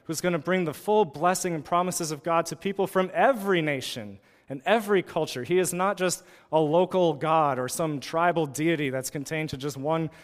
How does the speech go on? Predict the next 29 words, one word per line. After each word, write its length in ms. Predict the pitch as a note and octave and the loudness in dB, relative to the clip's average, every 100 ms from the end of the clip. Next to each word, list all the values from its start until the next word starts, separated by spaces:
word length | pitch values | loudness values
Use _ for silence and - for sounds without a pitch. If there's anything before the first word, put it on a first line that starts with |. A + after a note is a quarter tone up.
| - | -12
kind 180 | - D#3+ | -4 -4
of 80 | D3+ | -2
people 260 | F3 D#3 C3 | -6 -6 -6
group 300 | C3+ C3 B2 | -6 -6 -6
or 40 | |
one 300 | B2 D#3 D#3 | -2 -2 0
nation. 340 | D#3 D#3 C3 | -2 -4 -6
He 160 | A#2+ F3+ | -4 -2
is 160 | F3+ - | -2 -2
for 220 | E3+ D#3 D3 | -2 -2 2
all 420 | E3+ F#3 F3+ E3+ - - _ - | 4 4 2 -2 -18 -20 _ -8
nations 800 | C#3+ E3 - C#3+ A2 G#2 - _ _ _ - | -4 -2 -2 -4 -4 -8 -10 _ _ _ -10
and 160 | C#3 C#3 | -8 -4
brings 280 | E3+ E3+ | -2 -2
people 320 | - F#3 E3+ D#3 | -2 -2 -2 -2
from 240 | D#3+ C#3+ | -4 -6
all 300 | D3+ E3 G3 | -2 2 4
walks 360 | F3 E3+ E3 - | 4 2 2 -2
of 180 | D3 C3 | -6 -4
life 380 | D3 D3+ D3+ - | 0 0 -2 -8
who'll 180 | D3 | -8
trust 340 | B2 D#3+ D#3+ - | -6 -4 -4 -4
in 140 | D3+ | -6
him 240 | D3+ D3 C3+ | -4 -4 -6
into 280 | D3 C3+ | -8 -8
one 520 | A#2 A#2 D#3 F#3 G3 E3+ - _ | -8 -4 0 0 -2 -6 -16 _
people, 480 | E3+ D3+ A#2 F#2 G2 _ _ _ _ _ _ A2+ A2+ | -6 -4 -6 -10 -16 _ _ _ _ _ _ -20 -12
one 400 | C3+ E3 E3+ E3 | -4 -2 -2 -4
family 680 | - D3+ C#3 B2+ G2+ F2 | -6 -6 -6 -6 -10 -14